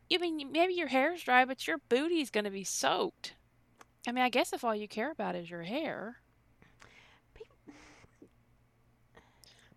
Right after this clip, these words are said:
Speaker 1: People have their
Speaker 2: There's this girl
Speaker 1: priorities.
Speaker 2: I watch on YouTube Shorts. She does, she does these short videos. I,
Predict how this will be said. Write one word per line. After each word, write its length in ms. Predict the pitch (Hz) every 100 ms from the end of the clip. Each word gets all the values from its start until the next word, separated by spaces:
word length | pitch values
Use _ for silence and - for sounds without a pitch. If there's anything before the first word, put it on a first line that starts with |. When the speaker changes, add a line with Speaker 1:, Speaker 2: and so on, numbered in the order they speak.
| -
Speaker 1:
People 240 | 220 -
have 180 | 233 247
their 100 | 262
Speaker 2:
There's 180 | 285 269
this 140 | 269
girl 400 | 254 226 208 185
Speaker 1:
priorities. 20 | -
Speaker 2:
I 120 | 196
watch 320 | 190 180 185
on 120 | 196 180
YouTube 300 | 185 208 185
Shorts. 460 | - 185 214 - -
She 200 | - 214
does, 260 | 190 175 -
she 220 | 170 196
does 80 | 165
these 140 | 185
short 180 | - 170
videos. 200 | 180 185
I, 100 | 202